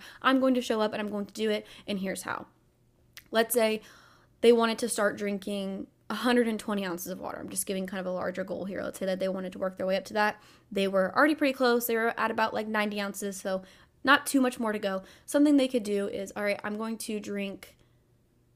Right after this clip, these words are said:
two sixty-four ounce water bottles throughout the day. That is how I'm going to reach my goal." So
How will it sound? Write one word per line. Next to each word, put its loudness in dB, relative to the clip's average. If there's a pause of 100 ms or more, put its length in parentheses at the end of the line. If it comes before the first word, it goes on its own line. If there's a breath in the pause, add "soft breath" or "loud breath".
(100)
two 2 (480)
sixty-four 0
ounce 0
water -4
bottles -8
throughout -10
the -10
day. -12
That 0
is 0
how 0
I'm -2
going -8
to -10
reach -12
my -10
goal." -8
So -6